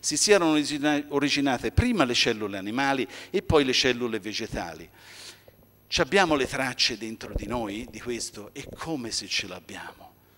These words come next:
Tutte le volte che noi respiriamo, noi non lo sappiamo, non ci, non riusciamo a vedere quello che succede. Però provate un attimo a immaginare quello che succede all'ossigeno quando va dentro. Entra,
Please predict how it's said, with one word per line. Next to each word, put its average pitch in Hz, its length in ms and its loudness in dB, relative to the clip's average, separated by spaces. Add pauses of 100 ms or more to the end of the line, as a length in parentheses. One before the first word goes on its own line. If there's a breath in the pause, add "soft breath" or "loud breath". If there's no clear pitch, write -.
(360 soft breath)
Tutte 185 300 0
le 165 80 4
volte 180 340 4
che 139 80 2
noi 135 240 0
respiriamo, 107 1040 -6
noi 139 220 -6
non 117 160 -8
lo 113 80 -8
sappiamo, 110 560 -8
non 107 160 -10
ci, 127 200 -2 (280 loud breath)
non 143 440 2 (180 loud breath)
riusciamo 165 480 -2
a 151 60 4
vedere 123 840 -2
quello 123 240 -6
che 113 120 -12
succede. 98 480 -10
Però 180 260 -12
provate 160 380 -6
un 135 100 -4
attimo 131 300 -8
a 104 40 -8
immaginare 90 720 -12 (280 loud breath)
quello 139 240 0
che 131 100 0
succede 135 460 -4
all'ossigeno 113 580 -8
quando 101 280 -14
va 101 180 -16
dentro. 92 460 -16
Entra, 165 600 -6